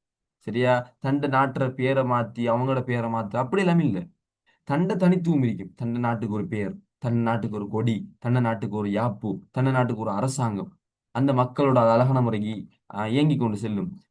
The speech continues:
ஆனாலும் மத்தவங்களோடையும் சேர்ந்து இருப்பாங்க. சரியா? இப்ப எங்களோட ஃப்ரெண்ட்ஸோட நாங்க சேர்ந்து இருக்கிற மாதிரி,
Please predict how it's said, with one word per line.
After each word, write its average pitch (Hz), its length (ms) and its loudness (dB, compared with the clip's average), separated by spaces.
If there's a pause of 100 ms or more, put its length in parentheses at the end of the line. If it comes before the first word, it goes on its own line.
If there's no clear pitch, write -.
(120)
ஆனாலும் 107 800 0 (1120)
மத்தவங்களோடையும் 135 640 2
சேர்ந்து 151 400 -2
இருப்பாங்க. 98 460 -4 (320)
சரியா? 120 540 0 (140)
இப்ப 120 240 -2
எங்களோட 127 420 2
ஃப்ரெண்ட்ஸோட 151 260 0
நாங்க 120 220 -2
சேர்ந்து 131 340 0
இருக்கிற 101 220 -2
மாதிரி, 101 440 -4